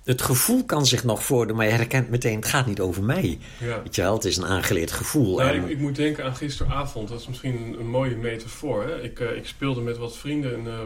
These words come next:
Speaker 2: bordspel Risk.
Speaker 1: Ja.
Speaker 2: Dus, eh, nou, het zal niet onbekend zijn.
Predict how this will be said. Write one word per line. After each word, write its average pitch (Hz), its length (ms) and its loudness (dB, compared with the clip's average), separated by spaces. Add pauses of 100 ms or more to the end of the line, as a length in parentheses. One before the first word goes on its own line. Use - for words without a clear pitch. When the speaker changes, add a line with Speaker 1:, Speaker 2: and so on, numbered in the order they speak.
(120)
Speaker 2:
bordspel 127 560 -2
Risk. - 440 -6 (240)
Speaker 1:
Ja. 98 360 0
Speaker 2:
Dus, - 260 -12
eh, 120 80 -4 (340)
nou, 117 120 -10
het 104 100 -8
zal 117 160 -10
niet 123 180 -8
onbekend 127 420 -6
zijn. 131 260 -10